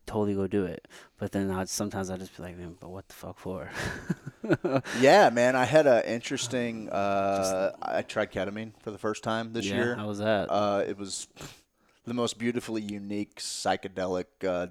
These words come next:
Speaker 2: dissociated experience I've ever had. Um, and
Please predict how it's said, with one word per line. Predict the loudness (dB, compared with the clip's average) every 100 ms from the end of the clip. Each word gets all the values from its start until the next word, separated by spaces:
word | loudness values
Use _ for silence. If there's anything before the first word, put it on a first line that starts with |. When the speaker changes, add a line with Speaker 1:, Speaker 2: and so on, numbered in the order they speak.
| -8
Speaker 2:
dissociated | -6 -4 -2 -4 -4 -4 -4 -8 -14 -14
experience | -12 -8 -8 -8 -8
I've | -8
ever | -8
had. | -6 -6 -6 -12 -20 -20 -20 _
Um, | -4 -2 -2 -6 -10 -16 _ _ _ _ _ _ 0
and | 2 2 0 -4 -6 -12